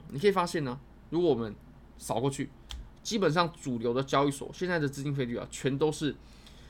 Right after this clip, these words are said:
低于基础费率的。低于基础费率就可以表示，其实空头的情绪呢是比较浓烈的。那这个时候，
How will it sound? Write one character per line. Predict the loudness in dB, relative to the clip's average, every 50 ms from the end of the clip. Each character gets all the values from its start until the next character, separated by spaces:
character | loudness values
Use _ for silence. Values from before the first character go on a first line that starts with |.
| -20 -20 -20 -20 -20 -20 -20 -20 -20 -20 -20 -20 -10 -4
低 | 0 2 4 4
于 | 2 2 -2
基 | -4 -6 -6 -6
础 | -6 -8
费 | -4 -2 -2 -2
率 | -2 -4
的。 | -8 -8 -12 -14 -16 -16 -18 -18 -12 -2 2
低 | 6 6 6
于 | 6
基 | 4 2 -2
础 | 0 0 0
费 | 0 0
率 | -2 -2 -2
就 | -2 0
可 | 2 2
以 | 2 2 2 -2 -6 -4
表 | -2 0 0 0
示， | -2 -4 -4 -4 -4 -6 -8 -14 -20 -16 -10
其 | -6 -6 -6
实 | -6
空 | -4 -2 0 0 0 0
头 | 0 0 2
的 | 2 0
情 | 0 -2 -6 -6
绪 | -6 -6 -6 -8
呢 | -6 -6
是 | -8 -8
比 | -4 0
较 | 0 2
浓 | 2 2 0 -2 -4 -4
烈 | -4 -4 -6
的。 | -8 -12 -16 -18 -12 -8
那 | -6 -2
这 | 0 0 0
个 | 0
时 | 0 -4
候， | 0 0 0 0 0